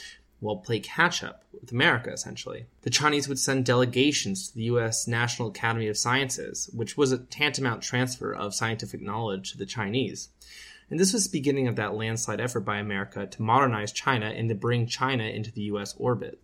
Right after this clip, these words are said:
Beyond this, China was also granted the most favored nation status as a U S trading partner in nineteen seventy-nine by President Jimmy Carter. And this allowed the Chinese to trade with the United States, with limited to no tariffs, and it would be treated as a trading partner on par with that of, say,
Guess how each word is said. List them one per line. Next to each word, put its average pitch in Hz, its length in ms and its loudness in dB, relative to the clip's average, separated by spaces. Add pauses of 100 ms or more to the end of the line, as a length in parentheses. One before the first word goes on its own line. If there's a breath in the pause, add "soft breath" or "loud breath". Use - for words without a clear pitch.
(180)
Beyond 185 400 6
this, 113 240 4
China 151 320 4
was 135 100 2
also 135 280 4
granted 113 280 2
the 107 60 -2
most 110 260 0
favored 110 320 2
nation 101 400 0
status - 480 -4
as 104 120 -4
a 104 60 -2
U 107 120 2
S 101 100 0
trading 104 380 0
partner 98 400 -4
in 98 80 -2
nineteen 98 380 -2
seventy-nine 98 600 -2
by 104 340 0
President 101 500 -4
Jimmy 101 260 -2
Carter. - 460 -6
And 113 120 0
this 131 200 4
allowed 180 240 0
the - 80 0
Chinese 123 460 2
to 123 60 -6
trade 110 340 0
with 123 120 0
the 143 80 -2
United 139 220 0
States, 151 380 2 (520 soft breath)
with 123 160 2
limited 165 420 4
to 143 80 0
no 113 200 4
tariffs, - 560 -2
and 110 120 -4
it 117 40 2
would 123 200 4
be 127 180 4
treated 165 340 4
as 123 140 2
a 104 60 -2
trading 123 360 2
partner 110 360 2
on 110 220 0
par 117 260 0
with 110 140 2
that 107 180 2
of, 98 100 -2
say, 95 380 0